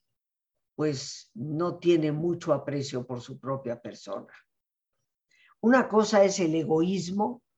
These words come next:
el egocentrismo, y otra cosa es el cuidado sano que nos debemos a nosotros mismos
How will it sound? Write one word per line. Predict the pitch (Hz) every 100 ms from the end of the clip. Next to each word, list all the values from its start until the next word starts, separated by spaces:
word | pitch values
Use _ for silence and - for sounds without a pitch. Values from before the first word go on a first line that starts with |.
| -
el | 160
egocentrismo, | 165 156 233 135 139 135 127 127 185 190 175 214 254 277 _ _ _ - -
y | 165
otra | 196 202 180 -
cosa | 180 190 165
es | 151 - 151 160
el | 139
cuidado | - 151 143 165 156 143
sano | 127 - 175 165 131 135 _ _ _ _
que | - 175
nos | 160 175 196 214 208 - -
debemos | 160 180 170 190 185 156 120 - _ _ _ -
a | - 156
nosotros | 135 175 170 170
mismos | 147 170 170 196 190